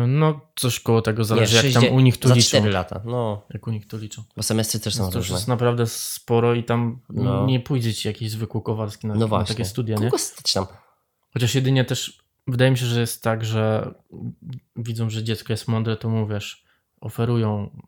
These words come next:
Speaker 1: wiesz,
Speaker 2: Stypendia
Speaker 1: że, że, no.
Speaker 2: i tak dalej. Ale na przykład tam też jest tak, że jeśli dziecko, i to jest właśnie według mnie trochę paradoks, bo na przykład ostatnio widziałem taki film jak Wielki Mike.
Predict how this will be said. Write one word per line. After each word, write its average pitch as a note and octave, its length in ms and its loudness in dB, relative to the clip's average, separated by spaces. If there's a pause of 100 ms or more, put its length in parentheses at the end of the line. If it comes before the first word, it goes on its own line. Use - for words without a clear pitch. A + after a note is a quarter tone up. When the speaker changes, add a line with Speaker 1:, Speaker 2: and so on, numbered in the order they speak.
(140)
Speaker 1:
wiesz, G#2 160 -12
Speaker 2:
Stypendia G#2 580 0
Speaker 1:
że, A2 100 -6
że, - 80 -8
no. A2+ 140 -2
Speaker 2:
i A2+ 40 -6
tak F#2+ 120 -6
dalej. F#2+ 240 -6 (460)
Ale G#2 140 0
na G#2+ 80 2
przykład - 240 -4
tam G#2+ 120 0
też G#2+ 220 -2
jest G#2 160 -4
tak, G#2+ 200 -4
że G#2 260 -2 (300)
jeśli G#2 640 -2 (340)
dziecko, G#2 560 -2 (560)
i - 80 -4
to A3+ 140 2
jest F3+ 140 2
właśnie D3+ 400 -4 (160)
według C3 280 -10
mnie C#3+ 100 -6
trochę C3 200 -8
paradoks, A#2+ 580 -4 (320)
bo G#2+ 160 -4
na G#2+ 80 -4
przykład A2 240 -10
ostatnio G#2+ 300 -4
widziałem G#2 220 -2
taki G#2+ 180 -8
film A2+ 160 -4
jak G#2+ 160 -4 (120)
Wielki B2+ 360 0
Mike. G2 300 -2